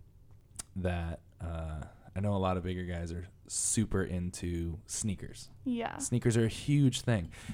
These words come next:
Speaker 1: And it's 'cause for a long time, that was all we could do to, that was the only little bit of style self-expression we
Speaker 2: Mm-hmm.
Speaker 1: had. Was, 'cause we're like, "All right, I'm too big to fit in everything else," but for the most part, and some guys do have much bigger feet, but, like,
Speaker 2: Mm-hmm.
Speaker 1: I was always, I was a th-,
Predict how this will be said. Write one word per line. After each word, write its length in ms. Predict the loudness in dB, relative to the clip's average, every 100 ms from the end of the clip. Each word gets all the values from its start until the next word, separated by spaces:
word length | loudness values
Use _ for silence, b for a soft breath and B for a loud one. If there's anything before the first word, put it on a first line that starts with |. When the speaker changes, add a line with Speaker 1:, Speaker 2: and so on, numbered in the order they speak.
| B
Speaker 1:
And 80 | 0
it's 180 | 0
'cause 160 | -2 -2
for 160 | 0 2
a 40 |
long 300 | 2 0 -2
time, 280 | -2 -4 -4
that 100 | -4
was 120 | -4
all 200 | -2 0
we 120 | 0
could 320 | -2 -2 -4 -2
do 240 | -2 0
to, 400 | 0 0 0 -2 -6 B B B B
that 80 | 2
was 100 | 4
the 160 | 2 2
only 240 | 4 6
little 240 | 6 6 6
bit 120 | 4
of 120 | 2
style 400 | 0 0 2 2
self-expression 840 | 0 -2 -4 -6 -8 -8 -6 -6 -4
we 80 | 2
Speaker 2:
Mm-hmm. 300 | 2 4 0
Speaker 1:
had. 80 | -2 -6 -8
Was, 300 | -4 -2 -4 -6
'cause 300 | -4 0 2
we're 120 | 2
like, 220 | 2 2
"All 100 | 0
right, 140 | -2 -2
I'm 100 | -4
too 160 | -2
big 200 | 0 0
to 80 | -2
fit 180 | -4 -2
in 60 | -2
everything 380 | -4 -6 -4
else," 260 | -2 -4 -6
but 280 | -6 -6 -6 -14 b b b b b b 0
for 80 | 2
the 80 | 4
most 320 | 6 6 4
part, 260 | 0 0
and 140 | 0 -2
some 200 | 0 2
guys 320 | 0 0 -4
do 260 | -6 -2 0
have 160 | 0
much 280 | -2 -6 -4
bigger 300 | -6 -4 -8
feet, 320 | -8 -6 -6 -4
but, 100 | 2
like, 160 | 2 2
Speaker 2:
Mm-hmm. 120 | 2
Speaker 1:
I 140 | 4
was 180 | 4 4
always, 240 | 2 0
I 80 | 0
was 140 | 0 0
a 80 |
th-, 180 | -4 -8